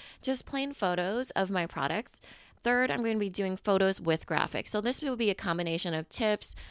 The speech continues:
with my photos. And then I'm going to see which ones really resonate with my audience and my pinners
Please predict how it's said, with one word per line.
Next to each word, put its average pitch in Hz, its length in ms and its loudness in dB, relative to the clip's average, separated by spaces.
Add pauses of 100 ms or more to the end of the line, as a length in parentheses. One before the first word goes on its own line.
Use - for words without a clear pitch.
(140)
with 190 320 2
my 185 200 0
photos. 131 600 0 (360)
And 208 200 2
then 240 140 2
I'm 330 100 0
going 330 180 0
to 254 60 2
see 190 320 0
which 180 440 0
ones 180 360 2
really 170 300 0
resonate 156 560 -2
with 165 220 -2
my 196 160 -2
audience 151 500 0
and 165 160 -2
my 151 140 0
pinners 214 580 -2